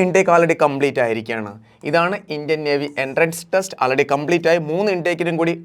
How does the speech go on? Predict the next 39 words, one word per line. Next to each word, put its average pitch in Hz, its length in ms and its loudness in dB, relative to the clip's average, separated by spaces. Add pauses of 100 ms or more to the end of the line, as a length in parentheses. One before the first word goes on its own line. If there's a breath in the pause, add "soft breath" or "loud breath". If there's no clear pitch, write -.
ഒരേ 208 200 6
ഒരു 180 180 0
റിട്ടൺ 135 280 -4
എക്സാം 131 380 0
ആയിരുന്നു. 104 300 -10 (840 soft breath)
ഈ - 20 -2 (120)
ഒരു 208 180 6
റിട്ടൺ 165 240 -4
എക്സാം 170 240 -6
നടക്കുന്ന 165 360 0 (100)
സമയത്ത് 143 380 0 (220)
ഒത്തിരി 262 360 0
വീഡിയോ 226 220 2
ഞാൻ 214 140 4
അപ്ലോഡ് 196 260 2
ചെയ്തിട്ടുണ്ടായിരുന്നു. 147 680 0
നമ്മുടെ 151 240 -2
കേരളത്തിലെ 165 400 0
എല്ലാ 190 260 2
കുട്ടികളുടെ 185 300 0
അടുത്തും 175 220 -4
ഞാൻ 170 80 -2 (100)
പറഞ്ഞു, 143 240 0
"കുട്ടികളെ 160 280 -2
നിങ്ങൾ 170 140 -2 (120)
പഠി, 170 220 2 (320 soft breath)
പഠി." 175 240 2 (460 soft breath)
കാരണം 160 260 0 (140)
ഒരൊറ്റ 196 360 2 (100)
ഒരു 220 120 4
എക്സാം 196 320 -2
എഴുതിയാൽ 175 320 0
മതിയായിരുന്നു. 127 460 -2 (180)
മൂന്ന് 226 300 -2
intake-ിലേക്ക് 214 540 0
നിങ്ങൾക്ക് 190 320 2 (400 loud breath)
പ്രിപ്പയർ 147 340 0
ചെയ്യാമായിരുന്നു. 113 400 -4 (140)
പക്ഷേ 117 200 -10